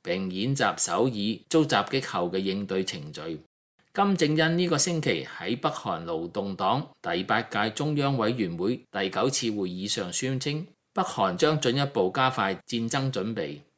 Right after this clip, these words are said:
以應對美國同南韓嘅反北韓對抗行動。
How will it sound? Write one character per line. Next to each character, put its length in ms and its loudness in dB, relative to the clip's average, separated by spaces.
以 200 -2
應 220 2
對 160 2
美 260 0
國 360 2
同 380 -10
南 260 -4
韓 340 -8
嘅 220 0
反 380 2
北 80 4
韓 360 -6
對 160 0
抗 240 -2
行 300 -12
動。 240 -6